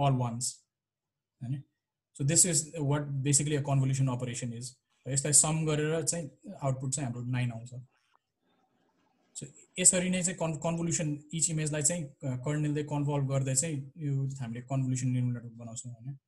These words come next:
अनि अर्को कन्भोल्युसनको एक्जाम्पल यहाँ मैले देखाउन खोजिरहेको छु। हाम्रो अघि नै मैले kernel भने, कर्नेललाई चाहिँ filter पनि भनिन्छ। So, यो, यो filter चाहिँ, like, it depends, अ, हामीले, हामीले नै define गर्ने हो कस्तो filter चाहिन्छ।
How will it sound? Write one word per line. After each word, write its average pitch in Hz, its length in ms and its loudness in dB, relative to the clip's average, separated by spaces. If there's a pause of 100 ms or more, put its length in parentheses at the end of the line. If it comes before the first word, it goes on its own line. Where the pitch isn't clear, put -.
(480)
अनि 120 120 -10
अर्को 147 260 0
कन्भोल्युसनको 143 520 0
एक्जाम्पल 131 520 0
यहाँ 113 100 -10
मैले 120 180 -8
देखाउन 127 520 -2
खोजिरहेको 120 260 -8
छु। - 140 -6
हाम्रो 120 240 -12 (300)
अघि 143 100 0
नै 147 60 4
मैले 143 140 2
kernel 151 360 2
भने, 120 200 0
कर्नेललाई 147 420 0
चाहिँ 143 180 -2
filter 151 320 2
पनि 156 120 2
भनिन्छ। 113 360 -2 (500)
So, - 80 -8
यो, 135 180 2 (260)
यो 160 260 -4
filter 170 440 2
चाहिँ, 180 180 -2
like, 151 280 -2 (100)
it 135 260 -2
depends, 151 320 0 (340)
अ, 123 40 -6
हामीले, 120 340 0 (320)
हामीले 143 300 0
नै 143 60 0
define 139 300 2
गर्ने 123 220 0
हो 139 120 -6
कस्तो 139 320 -2
filter 127 260 -2
चाहिन्छ। 117 300 -6